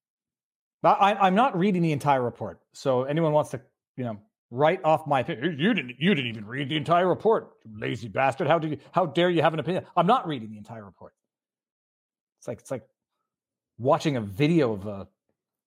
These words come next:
euthanizing a pet. It's like, it hurts my heart to read the, the, the rubbish coming out of this. They, they met the high threshold.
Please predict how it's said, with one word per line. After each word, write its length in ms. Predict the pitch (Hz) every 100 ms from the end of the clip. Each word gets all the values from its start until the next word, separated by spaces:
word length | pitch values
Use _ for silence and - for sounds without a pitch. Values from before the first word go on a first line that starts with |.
| _ _
euthanizing 560 | 135 139 139 127 117 95
a 80 | -
pet. 400 | - 170 139 - - _ _ _ _ _ _ _ _ -
It's 40 |
like, 420 | 95 - - 104
it 60 | 95
hurts 320 | - 165 165
my 160 | 123 110
heart 320 | 143 202 233
to 100 | 156
read 280 | 113 123 110
the, 100 | 113
the, 180 | - 120
the 200 | 117 131
rubbish 380 | 127 120 120
coming 220 | - 113 104
out 80 |
of 80 | 95
this. 140 | 90 127
They, 140 | 135
they 180 | 123 190
met 320 | 196 285 -
the 160 | 170 214
high 260 | 196 240
threshold. 640 | 233 220 233 - 131 104